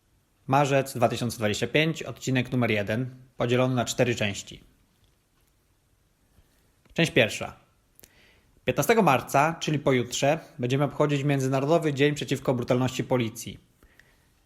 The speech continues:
Z tego powodu w różnych miejscowościach na świecie odbywają się demonstracje. Chyba największe w Montrealu, w Kanadzie.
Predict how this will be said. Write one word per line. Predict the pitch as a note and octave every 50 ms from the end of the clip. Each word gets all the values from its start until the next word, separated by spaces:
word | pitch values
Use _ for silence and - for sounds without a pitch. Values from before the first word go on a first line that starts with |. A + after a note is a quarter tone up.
| _ _ _
Z | - -
tego | - F#3 F#3 G3
powodu | F#3 - C#3 B2 C3+ C#3+ D3+ E3
w | D3 C3
różnych | C3 D#3+ E3 D#3 E3 D3
miejscowościach | C#3 C3+ B2+ - C3 B2 C3+ C3+ - D3 B2+ A#2+
na | A#2+ A2+
świecie | - - C3+ C3 C3 - D3 D3 C#3+ - - - - _ _ _ _
odbywają | C#3+ B2 A#2+ A#2 C#3 C3+ C3+
się | B2+ - C3+
demonstracje. | B2 B2+ B2 B2 - - B2+ A2+ G#2 - - G#2+ F#2 - - _ _ _ _
Chyba | - B2 B2
największe | B2 B2 A#2+ C3 C#3 C3 - - C3 B2+ A#2
w | A2
Montrealu, | A2+ A#2 A2+ - B2+ A#2+ A2+ G#2+ G#2 G2+ G2
w | -
Kanadzie. | - - G#2+ G#2 G2+ G2 G2 G#2 G2+ F#2